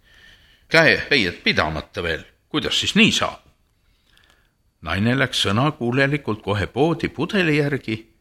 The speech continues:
ja mees jõi selle kohe ühe joomaga tühjaks. "No nii, nüüd ehk tuleb uni kah. Sa tule homme siis jälle söögikotiga.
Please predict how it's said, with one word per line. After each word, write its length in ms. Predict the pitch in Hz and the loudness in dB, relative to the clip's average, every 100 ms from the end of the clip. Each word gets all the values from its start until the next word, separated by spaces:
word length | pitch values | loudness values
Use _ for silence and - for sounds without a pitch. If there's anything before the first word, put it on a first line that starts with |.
| _ | _
ja 120 | 76 73 | -10 -2
mees 380 | 101 151 - | 2 2 2
jõi 220 | 107 104 85 | 2 2 2
selle 300 | - 92 82 | 2 0 -2
kohe 360 | 101 98 123 - | 0 0 -2 -2
ühe 380 | 208 131 107 101 | 0 4 4 6
joomaga 460 | 127 113 90 82 85 | 4 4 2 0 0
tühjaks. 580 | 92 76 - - - - _ _ _ - - - - | 0 -2 -6 -8 -10 -10 _ _ _ -20 -20 -20 2
"No 140 | 202 | 6
nii, 220 | 147 76 - - _ _ _ - - - - - | 6 4 -4 -20 _ _ _ -20 -20 -20 -12 0
nüüd 200 | 190 160 | 4 4
ehk 200 | 123 - | 2 4
tuleb 300 | 156 123 156 | 6 6 6
uni 200 | 120 95 | 4 4
kah. 200 | - - - _ _ _ _ - _ | 0 -2 -16 _ _ _ _ -20 _
Sa 160 | - 165 | 0 4
tule 220 | 175 139 | 8 8
homme 340 | 160 175 123 | 6 6 4
siis 240 | 120 117 151 | 4 4 4
jälle 280 | 147 110 | 4 4
söögikotiga. 840 | 101 151 123 104 104 - 92 82 | 4 4 4 4 2 2 -4 -6